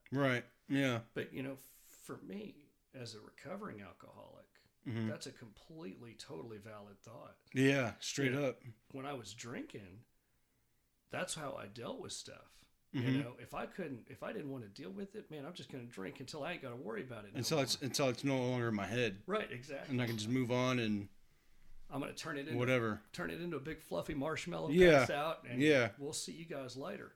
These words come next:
Speaker 1: Yep, yep,
Speaker 2: You know,
Speaker 1: yep.
Speaker 2: and, and then it's still there. You gotta face it the next day or the next day or the next day, or if somebody tell, somebody else takes care of it.
Speaker 1: Mm-hmm.
Speaker 2: You know, but, um, you know, after,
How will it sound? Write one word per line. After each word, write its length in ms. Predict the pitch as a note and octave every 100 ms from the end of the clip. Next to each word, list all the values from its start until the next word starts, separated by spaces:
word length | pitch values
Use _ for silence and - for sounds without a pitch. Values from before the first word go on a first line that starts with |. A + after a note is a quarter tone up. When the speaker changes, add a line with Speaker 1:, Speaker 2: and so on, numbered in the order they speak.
| -
Speaker 1:
Yep, 340 | B2+ D3 - B2
yep, 280 | B2+ D3+
Speaker 2:
You 80 | A#2+
know, 120 | C3 A#2+
Speaker 1:
yep. 120 | C3
Speaker 2:
and, 120 | - -
and 100 | B2+
then 180 | B2+ B2 - - -
it's 120 | -
still 220 | - D3+ C#3+
there. 220 | D#3+ D3
You 120 | C#3+
gotta 120 | D3
face 320 | - D#3+ -
it 120 | - -
the 60 |
next 260 | C#3 D3 -
day 160 | F2+ F2
or 80 | B2+
the 80 |
next 240 | C3 C#3+ -
day 80 | C3+
or 100 | A#2+
the 80 |
next 220 | C3+ E3 -
day, 140 | F2+
or 140 | C3 A2+
if 80 | -
somebody 320 | C#3 C3+ C3
tell, 200 | - C3 B2+
somebody 280 | - D#3 B2+
else 80 | A2+
takes 240 | C3+ B2+
care 260 | - C#3+ F3+
of 160 | A2+ G#2
it. 60 | - -
Speaker 1:
Mm-hmm. 320 | C#3+ C3+ D3 D3 -
Speaker 2:
You 120 | B2
know, 160 | G2+ G2+ - -
but, 280 | B2+ G2+ -
um, 380 | A#2 A2 G2+ A#2 _ _ _ _ _ _ _ B2
you 100 | A#2+
know, 80 | G2+
after, 520 | A2+ D3+ - - -